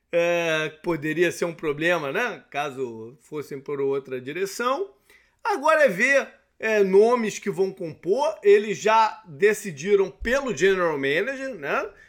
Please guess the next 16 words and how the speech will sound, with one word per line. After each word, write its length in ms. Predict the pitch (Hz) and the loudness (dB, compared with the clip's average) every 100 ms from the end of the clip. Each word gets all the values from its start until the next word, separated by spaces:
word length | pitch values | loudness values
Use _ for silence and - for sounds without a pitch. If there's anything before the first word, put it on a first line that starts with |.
| _ | _
o 260 | - 190 196 | -12 -6 -6
cara 300 | - 208 202 | -2 0 0
que 80 | 202 | 0
tinha 120 | 196 | -4
sido 280 | 196 202 175 | -4 -10 -6
demitido 560 | 156 226 190 - 185 | -4 -4 -4 -8 -8
dos 200 | 175 285 | -8 -8
Chargers 800 | - - 185 151 208 277 254 - - | -8 -4 -2 0 -2 -4 -10 -12 -14
depois 300 | 160 160 185 | -10 -4 -4
de 80 | 151 | -4
muito 340 | 170 403 392 | -8 -6 -8
tempo, 440 | - 160 240 - | -8 -6 -6 -6
o 60 | 127 | -8
Tom 240 | - 170 | -6 -8
Telesco, 640 | 156 170 139 139 135 - _ _ _ _ _ _ _ _ | -4 -2 0 0 0 -6 _ _ _ _ _ _ _ _
vai 260 | - 180 | -4 -2